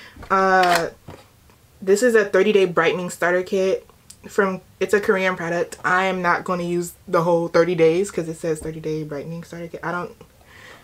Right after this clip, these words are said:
truly need it, but I'm gonna try it for y'all in case somebody out there wanna brighten their skin.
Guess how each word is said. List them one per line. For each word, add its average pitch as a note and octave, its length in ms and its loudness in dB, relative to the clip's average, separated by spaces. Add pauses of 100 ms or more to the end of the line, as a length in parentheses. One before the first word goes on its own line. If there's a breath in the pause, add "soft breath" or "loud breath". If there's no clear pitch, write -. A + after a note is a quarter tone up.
(260 loud breath)
truly G3 240 2
need E3+ 180 -2
it, E3 200 -2
but E3+ 120 -6
I'm E3 120 -2
gonna D#3+ 160 -4
try D3+ 220 -4
it D3 140 -6
for E3 100 -6
y'all D3+ 360 -6 (1400 loud breath)
in D#3+ 140 -4
case D#3 200 -2
somebody D#3+ 400 -2
out D#3 180 -4
there D3+ 140 -2
wanna D3+ 220 -6
brighten C3+ 300 -8
their C#3+ 160 -8
skin. C#3 460 -14